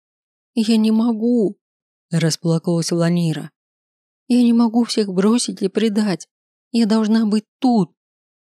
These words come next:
вымученно добавила. «Ну тогда и я должен»,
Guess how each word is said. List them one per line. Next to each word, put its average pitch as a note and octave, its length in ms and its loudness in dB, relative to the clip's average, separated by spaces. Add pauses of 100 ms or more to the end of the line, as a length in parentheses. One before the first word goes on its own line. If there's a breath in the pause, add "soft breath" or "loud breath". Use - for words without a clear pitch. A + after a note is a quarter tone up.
(140)
вымученно F#3 680 0
добавила. D#3+ 680 -4 (960)
«Ну F#3+ 180 0
тогда D#3 280 -2
и D#3 100 -2
я D3 200 -4
должен», C#3+ 440 -8